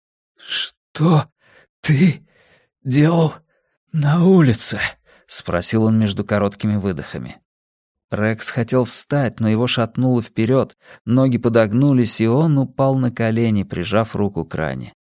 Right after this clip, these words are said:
Поле зрения на несколько секунд сжалось,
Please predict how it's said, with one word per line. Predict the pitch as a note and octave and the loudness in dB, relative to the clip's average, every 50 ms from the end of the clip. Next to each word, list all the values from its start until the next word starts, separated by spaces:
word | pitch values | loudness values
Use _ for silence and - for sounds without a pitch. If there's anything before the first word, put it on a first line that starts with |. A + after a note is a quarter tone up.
| _ _ _ _ _ _ _ _ _ _ | _ _ _ _ _ _ _ _ _ _
Поле | - G#2 A2+ B2 B2+ | -4 -2 0 0 2
зрения | A#2 A#2 A#2 B2 C3+ C3+ C3 B2+ A#2+ | 2 2 2 2 4 4 4 4 2
на | A#2+ A#2+ | 2 2
несколько | A#2+ B2 B2+ B2 - - B2 B2 - A#2+ | 2 2 2 0 0 -2 -4 -2 -2 -2
секунд | - A#2 G#2+ - C3 C3+ B2 A2 | -2 -2 -2 0 0 0 0 0
сжалось, | A2 G2+ G#2 G#2 B2+ C3+ B2+ G2 D#2 A#1+ - - - | -2 -2 -2 0 0 2 2 0 0 -2 -4 -6 -8